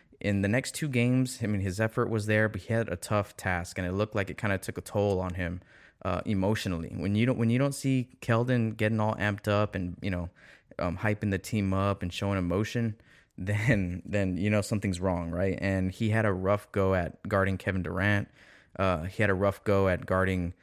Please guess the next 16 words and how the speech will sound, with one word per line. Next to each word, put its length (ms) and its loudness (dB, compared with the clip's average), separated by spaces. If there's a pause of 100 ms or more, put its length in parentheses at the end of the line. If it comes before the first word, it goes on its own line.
(340)
uh, 120 0
Julius 420 2
Randle 420 2
and 100 0
some 160 -2
of 80 -2
these 220 -2
guys. 460 2 (420)
Um, 520 -6 (380)
you 100 0
know, 180 2
so 300 0
he's, 560 -2
he's 640 -4 (160)
someone 440 2
who 420 -2